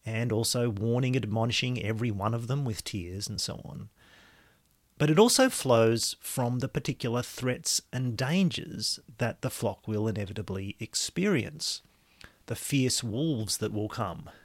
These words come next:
and even from within their own number, as Paul puts it. And this is a very common theme in the pastorals, in the pastoral epistles, which we'll need to spend a bit more time in at some point in our investigation of pastoral leadership,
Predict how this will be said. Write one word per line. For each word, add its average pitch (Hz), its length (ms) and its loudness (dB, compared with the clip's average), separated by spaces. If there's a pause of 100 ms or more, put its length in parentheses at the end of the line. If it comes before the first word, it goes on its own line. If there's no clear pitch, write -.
(140)
and 113 160 -4
even 113 260 -2
from 107 180 -8
within 107 260 -4
their 95 140 -6
own 104 140 -6
number, 123 380 -4
as - 100 -8
Paul - 220 -10
puts - 280 -12
it. - 60 -20 (1200)
And 175 140 6
this 208 160 4
is 277 60 2
a 269 40 2
very 151 240 6
common 117 320 2
theme 202 300 4
in 117 60 4
the 113 80 2
pastorals, 165 580 -4
in 110 60 -4
the 113 60 -4
pastoral 110 420 -2
epistles, - 640 -2
which - 220 -10
we'll 101 160 -6
need 104 200 -6
to 101 180 -10 (840)
spend 127 300 2
a 113 40 4
bit 123 120 2
more 110 160 0
time 139 320 2
in 104 80 -2
at - 140 -6
some 143 200 2
point 135 400 -8
in 98 120 -6
our 98 120 -6
investigation 101 720 -2
of 98 280 -8 (400)
pastoral 110 400 -6
leadership, 104 500 -6